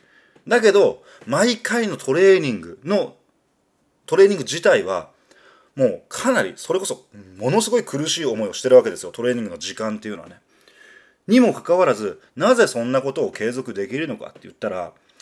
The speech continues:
別に僕が、な、苦しいことが大好きみたいな、ドMだからとかじゃないですからね、全然。ドMじゃないんで、もともと。なんで継続できるのかって言ったら、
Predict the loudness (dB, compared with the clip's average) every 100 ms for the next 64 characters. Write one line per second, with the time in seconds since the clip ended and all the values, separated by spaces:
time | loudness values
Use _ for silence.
0 | -4 -4 -2 -2 -2 -2 0 0 -2 -6
1 | -12 -10 -10 -8 -6 -4 -4 -2 0 0
2 | -2 -6 -14 -18 -8 -2 0 -2 0 0
3 | 0 -6 -2 0 2 2 0 -8 -6 -6
4 | -6 -6 -6 -8 _ 2 2 4 0 0
5 | -4 -10 -14 -16 -18 -20 _ _ -20 _
6 | _ _ _ -4 0 2 2 0 0 0
7 | -2 -8 -6 -8 -6 -6 -8 -8 -8 -2
8 | 0 0